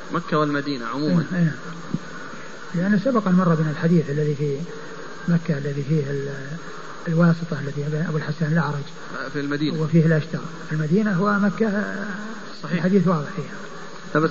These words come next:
Speaker 1: قصدي القليل، القليل، يعني.
Speaker 2: القليل ما في بأس أبدًا، يؤخذ مثل مسألة الدينار.
Speaker 1: مثله مثل بقية الأماكن.
Speaker 2: مثل مسألة الدينار، نعم.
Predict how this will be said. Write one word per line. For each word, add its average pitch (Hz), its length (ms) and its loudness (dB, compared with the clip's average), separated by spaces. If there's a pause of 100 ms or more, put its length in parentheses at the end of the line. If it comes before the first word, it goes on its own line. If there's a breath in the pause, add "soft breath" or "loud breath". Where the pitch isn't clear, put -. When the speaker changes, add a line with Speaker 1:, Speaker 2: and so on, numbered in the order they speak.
Speaker 1:
قصدي 160 320 4
القليل، 151 400 2
القليل، 123 400 0
يعني. 117 200 -6 (300)
Speaker 2:
القليل 202 320 6
ما 233 80 6
في 185 100 6
بأس 165 200 4
أبدًا، 160 220 0
يؤخذ 185 300 2
مثل 214 160 6
مسألة 180 260 2
الدينار. 170 300 4
Speaker 1:
مثله 170 100 2
مثل 165 200 -2
بقية 151 380 0
الأماكن. 139 420 -2 (240)
Speaker 2:
مثل 262 180 4
مسألة 196 220 4
الدينار، 165 360 2
نعم. 196 140 2